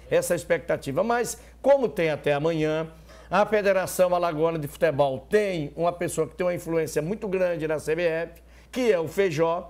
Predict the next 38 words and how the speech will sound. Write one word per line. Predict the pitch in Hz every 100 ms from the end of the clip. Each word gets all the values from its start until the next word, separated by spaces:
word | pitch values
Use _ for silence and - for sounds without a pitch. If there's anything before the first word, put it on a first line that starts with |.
| - -
que | 226
inclusive | 208 175 185 180
é | 170
vice-presidente, | 143 208 - 175 156 156 202 190 190 - - - -
ele | 196 196
pode | 196 190 180 175
muito | 185 262 302 254
bem | 196 190
resolver | 185 196 180 151
essa | 147 175
situação. | 156 185 175 139 131 - - - -
E | 277
o | -
próprio | 226 285 226
presidente | 233 214 147 180 175
da | 160
Federação | 147 165 160 147 147
Sergipano, | 127 139 131 151 143
Milton | 156 185 156 131
Dantas, | 175 214 160 156 - 202
ontem | 208 240 254 254 - - - -
estava | 226 - 208 208
no | 214
Rio | 185 214
de |
Janeiro, | 190 240 190 196 165
já | 151
estava | 165 202 196
tratando | 208 226 - 196 190
desse | 208 226
assunto. | 214 - 151 - - - -
Vamos | 262 262 143
esperar | 160 160 175 151 156
que | 226
esse | -
assunto | 190 - 160 -
seja | 156 139
solucionado, | - 151 147 240 208 196 202